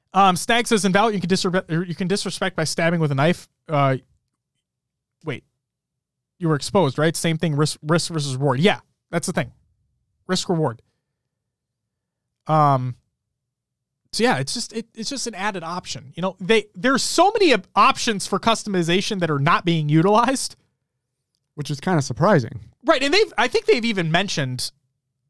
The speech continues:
Speaker 1: as to why on some of these things, if I'm not mistaken.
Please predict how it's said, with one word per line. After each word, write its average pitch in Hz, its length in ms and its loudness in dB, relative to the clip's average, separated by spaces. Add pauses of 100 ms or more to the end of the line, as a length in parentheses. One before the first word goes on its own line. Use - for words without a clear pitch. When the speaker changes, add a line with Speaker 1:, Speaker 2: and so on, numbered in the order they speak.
(100)
Speaker 1:
as 185 260 0
to 190 140 0
why 147 420 0
on 185 180 0
some 208 200 -2
of 202 60 -4
these 214 180 -4
things, 240 420 -8 (320)
if 190 140 -6
I'm 208 100 0
not 214 140 -2
mistaken. 233 580 -4